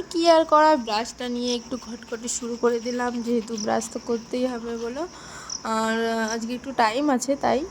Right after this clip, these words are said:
চলো বন্ধুরা, আমার গাছগুলোকে তোমাদের দেখাই। তোমাদের বাড়ির সামনে কিন্তু বাগান দেখতেই পাচ্ছ। আর এই দেখো ফুল গাছ, এখানে কিন্তু প্রচুর লাল জবা, তারপর যে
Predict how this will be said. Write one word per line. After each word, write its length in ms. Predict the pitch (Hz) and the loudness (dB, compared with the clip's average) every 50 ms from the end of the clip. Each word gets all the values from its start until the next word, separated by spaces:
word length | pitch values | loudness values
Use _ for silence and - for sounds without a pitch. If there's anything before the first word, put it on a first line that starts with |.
| - - - - - - - | -12 -18 -20 -20 -20 -16 -8
চলো 320 | - 214 208 202 226 277 339 | -4 -2 0 2 2 2 2
বন্ধুরা, 340 | 339 339 330 320 330 330 320 311 | 2 2 4 6 8 8 8 8
আমার 220 | 269 240 233 226 226 | 6 6 4 4 2
গাছগুলোকে 640 | 220 220 208 208 214 220 226 220 240 233 233 233 247 | 2 2 0 2 2 0 0 -2 0 -2 0 -2 -2
তোমাদের 380 | 233 240 240 233 233 226 240 240 208 208 | -4 -4 -4 -4 -2 0 0 -2 0 0
দেখাই। 380 | 220 214 214 - - 269 269 277 | -2 -2 -2 -4 -4 -2 -2 -2
তোমাদের 360 | 269 269 240 233 233 233 233 214 220 | 0 0 -2 0 2 0 0 0 -2
বাড়ির 260 | 214 208 220 226 220 - | -4 -2 -2 -4 -4 -2
সামনে 240 | - 233 226 226 226 | -2 -2 0 0 -4
কিন্তু 300 | 214 208 240 220 220 - 233 214 208 | -4 -2 -4 -4 -2 -2 -4 -2 0
বাগান 340 | 214 208 208 208 220 240 247 240 | 2 2 4 4 4 2 2 2
দেখতেই 440 | 226 220 220 220 - - 247 247 269 | 2 0 0 -2 -2 0 0 2 2
পাচ্ছ। 340 | 262 - 285 277 - - - - 392 453 - - - - - - - - | 4 4 2 2 2 0 0 2 2 2 2 -4 -14 -14 -16 -14 -6 -2
আর 100 | 240 226 | 0 0
এই 60 | 226 226 | 2 0
দেখো 220 | 226 220 - 247 240 233 | -2 -2 -2 -4 -4 -4
ফুল 280 | - - - 240 233 226 | -6 -10 -6 -4 -2 -2
গাছ, 200 | 226 240 254 277 269 - | 0 0 0 -2 0 -2
এখানে 320 | - - - 277 269 277 277 254 | -6 -2 -2 0 0 2 2 2
কিন্তু 260 | 277 269 269 262 277 262 - | 2 0 0 0 0 -2 -2
প্রচুর 560 | - 233 233 226 220 - - - 277 294 311 330 339 320 | -2 0 0 0 -2 -4 -6 -2 0 2 4 4 4 4
লাল 260 | 285 254 233 214 214 220 226 | 4 6 6 6 4 2 0
জবা, 420 | 214 226 220 220 214 233 240 247 269 294 285 | 0 0 -2 0 2 4 4 6 4 4 4
তারপর 240 | - - 214 214 226 220 | 2 0 0 0 -4 -4
যে 120 | 208 226 | -2 -2